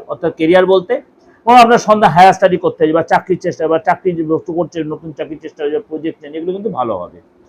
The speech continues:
overall কিন্তু ভালোই হবে। সন্তানে কিন্তু অ্যাওয়ার্ড পাবে, সম্মান পাবে এবং সন্তান কিন্তু কম্পিটিটিভ এক্সাম যে সেখানে সাকসেস পাবে, সফলতা পাবে, কোনো অ্যাক্টিভিটিতে জয়েন করতে পারবে আপনার সন্তান এবং আপনার সন্তান কিন্তু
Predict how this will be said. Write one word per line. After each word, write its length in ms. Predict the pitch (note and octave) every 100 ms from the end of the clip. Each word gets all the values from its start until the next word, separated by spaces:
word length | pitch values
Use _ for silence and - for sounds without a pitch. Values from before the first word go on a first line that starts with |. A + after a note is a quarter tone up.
| _ _ -
overall 340 | F#3+ A#3+ B3+
কিন্তু 200 | G#3 A3 F#3+
ভালোই 300 | D3+ D#3+ C3+
হবে। 180 | A2 G#2 _ _ -
সন্তানে 480 | G#3 A3 F#3+ A#3+
কিন্তু 200 | A#3 A3
অ্যাওয়ার্ড 340 | F#3+ F3+ G#3 G#3
পাবে, 260 | G#3 G3 G#3+
সম্মান 460 | G#3+ F3 F3 F#3+ F#3
পাবে 300 | F#3 F3+ G3 _ _ _ _
এবং 220 | G#3 B3
সন্তান 380 | G#3+ - G#3 A#3
কিন্তু 140 | A3+ G#3
কম্পিটিটিভ 520 | G3+ G#3 A3 G#3+ F#3
এক্সাম 220 | E3 G3+
যে 120 | G3+
সেখানে 320 | F#3+ F3 G3+
সাকসেস 440 | G3+ F#3 - F#3 -
পাবে, 280 | F3+ F3 - _ _
সফলতা 500 | - D3+ F#3+ G3 G3
পাবে, 360 | E3 F3 E3 G#3+ _ _ _ _
কোনো 160 | A3 A#3
অ্যাক্টিভিটিতে 600 | G3+ - A#3 A#3+ A#3 G#3
জয়েন 280 | F3+ F#3 F3+
করতে 240 | G3+ G3+
পারবে 120 | F#3+
আপনার 140 | F3+ F3
সন্তান 420 | E3 D3+ E3+ F3 -
এবং 280 | G3 F#3+
আপনার 300 | F3 E3+ G#3+
সন্তান 480 | F#3 E3 E3 - D#3
কিন্তু 440 | B2 C#3 C#3 G3